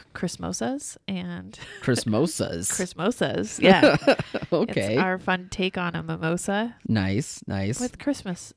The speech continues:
Speaker 2: I just found out from my sister that, um, we're going over to her place for Christmas Eve, and
Speaker 1: Yeah.
Speaker 2: that the theme is gonna be Christmas pajama,
Speaker 1: <gasps>
Speaker 2: uh, attire. So I'm
Speaker 1: I
Speaker 2: gonna make
Speaker 1: did
Speaker 2: sure to have pajamas on for that.
Speaker 1: I did that one year. It
Speaker 2: Yeah?
Speaker 1: was so fun. We,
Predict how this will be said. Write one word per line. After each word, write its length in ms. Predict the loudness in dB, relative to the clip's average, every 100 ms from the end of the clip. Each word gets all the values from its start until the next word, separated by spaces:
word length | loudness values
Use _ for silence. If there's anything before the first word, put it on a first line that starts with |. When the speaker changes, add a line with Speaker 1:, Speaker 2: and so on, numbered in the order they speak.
| _
Speaker 2:
I 200 | 2 2
just 260 | 4 0 2
found 200 | 2 4
out 120 | 4
from 120 | 2
my 80 | 2
sister 540 | 2 0 0 0 2 2
that, 360 | 2 4 2 -2 -14 -20 -4
um, 360 | 2 4 4 2
we're 60 |
going 220 | 0 2 2
over 160 | 0
to 80 | 0
her 80 | -2
place 240 | -2 -4
for 80 | -4
Christmas 540 | -6 -6 -4 -4 -4 2
Eve, 440 | 4 4 4 2 0
and 440 | 2 2 4 2
Speaker 1:
Yeah. 60 | 4
Speaker 2:
that 360 | 4 4 2 -2
the 80 |
theme 340 | 0 2 4 4
is 120 | 2
gonna 180 | 0 0
be 100 | 0
Christmas 600 | -4 -6 -4 -2 -4 -4
pajama, 800 | -6 -2 0 2 2 2 0 -4 -8 -18 _
Speaker 1:
<gasps> 340 | -20 -20 -16 0
Speaker 2:
uh, 340 | 4 4 4 2
attire. 540 | 0 0 0 0 -2
So 340 | -2 0 2
I'm 180 | 4 4
Speaker 1:
I 40 | 6
Speaker 2:
gonna 100 | 8
make 120 | 8
Speaker 1:
did 60 | 6
Speaker 2:
sure 140 | 4
to 80 | 4
have 340 | 4 4 2
pajamas 460 | -2 2 4 4 2
on 160 | -4 -4
for 120 | -4
that. 420 | -2 -2 -4 -8 -10 -6
Speaker 1:
I 160 | -4
did 220 | 0 0 4
that 240 | 2 2
one 200 | -2 -4
year. 320 | -6 -2 0
It 100 | 0
Speaker 2:
Yeah? 180 | 4 6
Speaker 1:
was 140 | 6 2
so 380 | -2 2 4
fun. 300 | 4 0 0 -2
We, 220 | -6